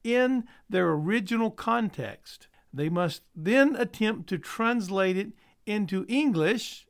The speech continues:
or whatever language they're translating it into,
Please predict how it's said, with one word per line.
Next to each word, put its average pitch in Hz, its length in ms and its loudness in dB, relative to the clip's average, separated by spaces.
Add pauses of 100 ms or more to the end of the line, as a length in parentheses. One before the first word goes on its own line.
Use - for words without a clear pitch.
or 165 280 -2
whatever 160 380 -2
language 160 400 -2
they're 170 140 -4
translating 160 680 -6
it 160 100 -4
into, 147 440 -6